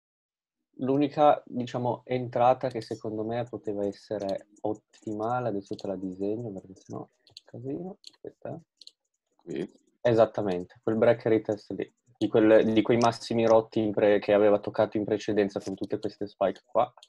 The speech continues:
Speaker 1: Appena
Speaker 2: Mhm.
Speaker 1: fatto breccia lì, secondo me c'era tutto il range pulito da poterlo prendere fino alla resistenza e poi ovviamente parzializzare, prendere break even quando, quando lo si riteneva più, più giusto e se
Speaker 2: Assolutamente.
Speaker 1: continuare.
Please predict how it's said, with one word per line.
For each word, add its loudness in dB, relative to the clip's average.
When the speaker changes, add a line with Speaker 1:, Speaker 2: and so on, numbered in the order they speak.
Speaker 1:
Appena 0
Speaker 2:
Mhm. 0
Speaker 1:
fatto -2
breccia 2
lì, 4
secondo -4
me 0
c'era -6
tutto -2
il 4
range 2
pulito -4
da 0
poterlo -6
prendere -6
fino -6
alla 0
resistenza -2
e -2
poi 0
ovviamente -6
parzializzare, 2
prendere 0
break -4
even -2
quando, -4
quando 0
lo 0
si -4
riteneva -4
più, -6
più -2
giusto -2
e -12
se -6
Speaker 2:
Assolutamente. 0
Speaker 1:
continuare. -6